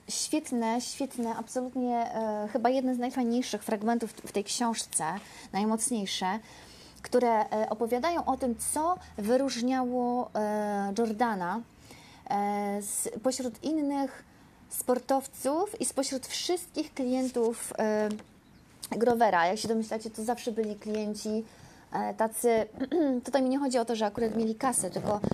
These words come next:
e, tacy, któ-, on, on brał po prostu tylko, e, ciężkie <laughs> przypadki,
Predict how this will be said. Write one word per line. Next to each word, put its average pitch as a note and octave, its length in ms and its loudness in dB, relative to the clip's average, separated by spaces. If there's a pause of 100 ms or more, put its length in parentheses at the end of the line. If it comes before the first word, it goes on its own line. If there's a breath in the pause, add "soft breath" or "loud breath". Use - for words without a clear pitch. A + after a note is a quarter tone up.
(420 loud breath)
e, G#3+ 300 2
tacy, A#3+ 300 4
któ-, A#3 680 2
on, A#3+ 220 2
on B3+ 140 6
brał C4 160 6
po B3 120 2
prostu B3 400 0
tylko, A3 680 2
e, G#3 180 0
ciężkie C#4 420 2
<laughs> - 60 -4
przypadki, B3+ 800 0